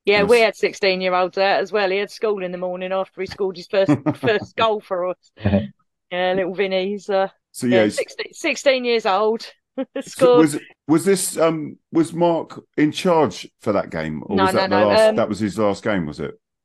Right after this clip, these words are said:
Speaker 1: No, uh, Reece, Reece got, um, got the push on the Sunday, and, uh, Ben Greenhalgh and, um, and one of the coaching staff took over. Ben named himself as a sub,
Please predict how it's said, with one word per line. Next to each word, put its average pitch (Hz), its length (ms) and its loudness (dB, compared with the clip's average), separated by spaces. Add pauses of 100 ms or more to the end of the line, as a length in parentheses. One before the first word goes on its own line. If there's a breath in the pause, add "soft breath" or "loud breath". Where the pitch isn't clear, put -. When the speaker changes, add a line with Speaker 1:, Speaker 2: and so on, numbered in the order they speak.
(120)
Speaker 1:
No, 208 180 0
uh, 202 380 -2 (160)
Reece, 247 540 -2
Reece 262 280 -4
got, 254 200 0 (300)
um, 208 560 -2 (400)
got 220 120 -6
the - 60 -16
push 214 260 -2
on 202 180 -2
the 196 80 -8
Sunday, 170 760 -2 (240)
and, 185 600 -6 (100)
uh, 185 340 0 (160)
Ben 214 200 0
Greenhalgh 196 640 -4
and, 185 460 -6 (300)
um, 180 680 -2
and 185 160 -6
one 185 120 -4
of 175 60 -6
the 180 60 -4
coaching 175 320 -4
staff 175 300 -2
took - 200 -8
over. 165 480 -2 (400)
Ben 196 460 -4 (120)
named 202 300 -2
himself 170 520 -2 (240)
as 156 180 -4
a 165 40 -14
sub, 175 380 2